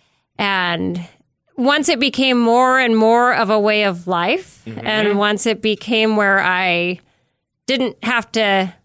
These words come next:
Speaker 1: train up for a marathon, that I could just stay trained and not be injured and things like that, things just kinda progressed. <laughs>
Speaker 2: You say it w-, becomes a way of life. What,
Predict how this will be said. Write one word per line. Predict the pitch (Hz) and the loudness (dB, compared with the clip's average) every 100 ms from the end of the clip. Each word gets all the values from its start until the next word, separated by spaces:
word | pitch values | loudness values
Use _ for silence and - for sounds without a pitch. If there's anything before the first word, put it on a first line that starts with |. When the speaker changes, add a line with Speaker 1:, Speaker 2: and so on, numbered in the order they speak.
| _ | _
Speaker 1:
train | - - 208 269 277 233 202 190 - | -10 -2 0 2 2 2 2 0 -2
up | 226 214 185 - | -2 0 -2 -6
for | - 220 196 | -8 -2 0
a | |
marathon, | 190 190 202 214 190 160 160 185 | 2 0 0 -2 -2 -4 -4 -4
that | 196 | -2
I | 185 185 | -2 -2
could | 202 | -2
just | 180 208 | -2 -4
stay | - - 214 214 202 190 185 - _ _ _ - | -4 -2 0 2 2 0 -2 -14 _ _ _ -6
trained | 254 214 190 185 | -2 0 0 0
and | 180 | 0
not | 190 185 - | 0 -2 -2
be | 196 | -4
injured | 190 202 196 190 185 | -2 -2 0 -2 -2
and | 185 175 | -2 -2
things | 190 180 160 | -4 -4 -4
like | 180 - | -6 -4
that, | 196 190 - | -4 -4 -6
things | - 185 175 | -6 -4 -4
just | 185 - | -6 -6
kinda | 180 175 165 165 - _ _ _ _ _ _ - | -4 -4 -4 -6 -12 _ _ _ _ _ _ -2
progressed. | 269 220 240 202 185 - 370 | -2 2 0 0 -2 0 0
<laughs> | 381 339 - - | 0 -2 -6 -2
Speaker 2:
You | 330 | 0
say | 254 220 214 | 2 0 0
it | 160 | 0
w-, | 143 170 - | -2 -2 -2
becomes | 156 180 190 196 | -2 0 0 2
a | 170 | 2
way | 147 151 | 2 2
of | 127 | 2
life. | 120 107 98 - | 0 0 -2 -10
What, | - 117 156 | -6 -2 -2